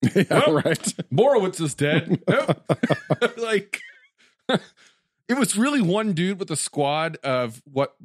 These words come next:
Speaker 2: might as well
Speaker 1: Replaceables.
Speaker 2: been
Speaker 1: Yeah.
Speaker 2: nameless people. Yeah. So really, if you think about it that way,
Speaker 1: But
Speaker 2: you could play this as a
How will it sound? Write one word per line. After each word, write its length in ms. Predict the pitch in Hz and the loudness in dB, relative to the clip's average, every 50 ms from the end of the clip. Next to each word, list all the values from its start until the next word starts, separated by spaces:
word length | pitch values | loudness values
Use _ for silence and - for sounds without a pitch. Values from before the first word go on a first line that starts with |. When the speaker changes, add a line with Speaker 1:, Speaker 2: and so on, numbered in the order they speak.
| 113 117 117 110 | -20 -20 -8 0
Speaker 2:
might 220 | 123 131 135 135 135 | 2 2 2 4 4
as 260 | 123 117 120 - - | 2 4 2 2 2
well 200 | 104 98 98 104 | 2 2 2 2
Speaker 1:
Replaceables. 100 | 98 90 87 | 0 0 -2
Speaker 2:
been 160 | 98 90 87 | -2 -2 0
Speaker 1:
Yeah. 180 | 110 107 - 85 | 0 0 2 0
Speaker 2:
nameless 320 | 85 80 73 69 - - | 0 -2 -4 -8 -10 -12
people. 460 | - - 87 80 - - 55 53 - - _ _ _ _ _ _ _ | -10 -8 -8 -6 -6 -8 -12 -14 -16 -18 _ _ _ _ _ _ _
Yeah. 220 | - 71 65 64 - - _ _ _ _ _ _ _ _ _ | -12 -12 -10 -10 -12 -14 _ _ _ _ _ _ _ _ _
So 180 | - - 214 | -2 0 0
really, 380 | 202 196 302 349 339 302 208 175 | 0 0 0 0 0 0 0 0
if 120 | 151 - | -2 -4
you 60 | 175 165 | -4 -6
think 180 | - 262 - | -6 -6 -6
about 200 | - - 277 254 | -4 -2 -2 -2
it 180 | 202 143 127 - | -2 -2 -2 -4
that 260 | 190 208 240 240 - | -2 -2 -2 -4 -2
way, 380 | 120 98 87 80 76 71 76 - - | -2 -2 0 0 -2 -2 -6 -2 -2
Speaker 1:
But 180 | 185 185 185 | -2 -2 0
Speaker 2:
you 100 | 147 190 | 0 -2
could 220 | 220 - 330 320 - | 0 0 -2 -4 -4
play 240 | - 196 208 226 226 | -4 -2 -2 0 0
this 300 | 165 131 113 113 - - | 0 -2 -2 -4 -4 -6
as 160 | 131 117 117 | -6 -4 -4
a 100 | 113 | -6